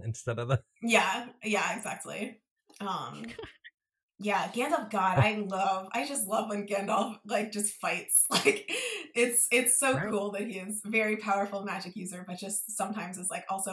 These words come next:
Speaker 2: I can use a sword, and I'm very good at it."
Speaker 1: Yeah.
Speaker 2: Um,
Speaker 1: Also, he's the
Speaker 2: yeah.
Speaker 1: strongest person in the army.
Speaker 3: I love
Speaker 1: No
Speaker 3: that,
Speaker 1: contest.
Speaker 3: I love that, like,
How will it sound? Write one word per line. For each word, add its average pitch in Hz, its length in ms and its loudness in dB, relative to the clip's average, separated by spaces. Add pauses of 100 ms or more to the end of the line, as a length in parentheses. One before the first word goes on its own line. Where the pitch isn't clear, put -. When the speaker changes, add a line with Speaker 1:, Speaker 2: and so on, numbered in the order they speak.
Speaker 2:
I 196 80 -8
can 180 180 -10
use 175 160 -12
a - 40 -10
sword, - 320 -6
and - 80 -14
I'm - 140 -14
very - 260 -14
good - 100 -14
at - 300 -8
it." - 60 -10 (680)
Speaker 1:
Yeah. 208 80 -8
Speaker 2:
Um, - 380 -12 (140)
Speaker 1:
Also, 151 260 8
he's 131 200 8
the 147 80 4
Speaker 2:
yeah. - 60 4
Speaker 1:
strongest 135 460 6
person 131 340 4
in 120 100 4
the 110 120 4
army. 101 340 2 (440)
Speaker 3:
I 349 220 4
love 339 280 8
Speaker 1:
No 147 140 12
Speaker 3:
that, - 60 4
Speaker 1:
contest. 120 600 8
Speaker 3:
I 311 140 8
love 302 400 4
that, 392 280 0
like, 262 300 -2